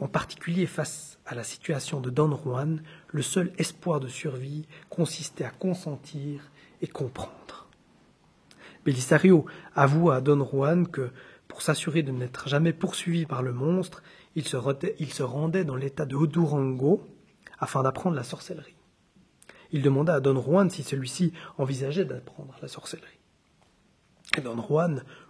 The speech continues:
horrifié par cette idée, répondit qu'il ne voulait rien avoir à faire avec les sorcières.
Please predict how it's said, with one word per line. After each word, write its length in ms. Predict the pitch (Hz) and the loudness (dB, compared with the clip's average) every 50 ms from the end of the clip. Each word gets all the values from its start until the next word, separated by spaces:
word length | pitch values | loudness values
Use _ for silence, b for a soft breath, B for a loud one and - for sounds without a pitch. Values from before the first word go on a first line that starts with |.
| B _ | B _
horrifié 460 | - 160 175 170 - - - 196 202 - | 4 6 6 4 2 -2 -4 -4 -4 -2
par 180 | - - - | -4 -6 -6
cette 260 | - - 131 - - | -6 -10 -10 -8 -4
idée, 380 | 170 170 170 247 240 208 160 B B B B B B | -4 0 2 2 2 2 2 B B B B B B
répondit 440 | - 156 139 - 151 165 170 185 180 | 4 4 4 6 4 2 2 2 0
qu'il 160 | - 156 143 | -2 -2 0
ne 60 | 135 | 0
voulait 240 | 127 123 123 127 123 | -2 -2 -4 -4 -4
rien 300 | 120 - 180 214 226 208 | -4 0 4 4 6 8
avoir 260 | 185 151 156 147 135 | 8 6 6 4 2
à 60 | 131 | 0
faire 260 | - - 185 175 147 | -4 -6 -6 -6 -6
avec 180 | 147 139 - - | -6 -10 -10 -12
les 60 | 147 | -10
sorcières. 680 | - - 151 - - - - - - _ - _ _ _ | -10 -10 -10 -10 -12 -14 -16 -20 -20 _ -20 _ _ _